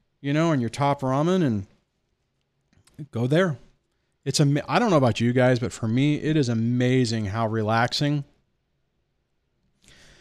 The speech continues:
getting out, even by myself. Actually, it's even better when it's by myself. That was a weird part about this last weekend, is I normally don't go out with a ton of people. So, uh, that was different. But, uh,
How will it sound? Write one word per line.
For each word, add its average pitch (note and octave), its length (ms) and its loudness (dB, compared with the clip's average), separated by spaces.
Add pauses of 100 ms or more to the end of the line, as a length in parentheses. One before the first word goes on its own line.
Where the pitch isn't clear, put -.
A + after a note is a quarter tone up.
(440)
getting E3 320 6
out, C#3+ 340 4
even D3+ 260 2
by D3 140 4
myself. C3 580 0
Actually, B2 280 -2
it's A2 100 -4
even G#2+ 180 -4
better A2 280 -4
when G2 120 -4
it's G2 80 -8
by G2+ 180 -6
myself. F#2 500 -6
That A#2+ 140 -4
was A#2+ 120 -6
a A2 40 -6
weird G#2 260 -6
part G#2 200 -6
about G2+ 180 -4
this - 180 -6
last G2 280 -4
weekend, G2+ 360 -6
is F2 120 -8
I G2+ 100 -6
normally A2 520 -2
don't G2+ 200 -6
go G#2 140 -8
out F#2+ 160 -8
with F#2+ 120 -10
a F#2+ 40 -12
ton F#2+ 200 -8
of F#2 100 -10
people. A2 380 -8 (1500)
So, G#2 400 -4
uh, F2 240 -6 (720)
that B2 180 -2
was A2 120 -4
different. A2 440 -6 (460)
But, C3 320 0
uh, A#2+ 300 2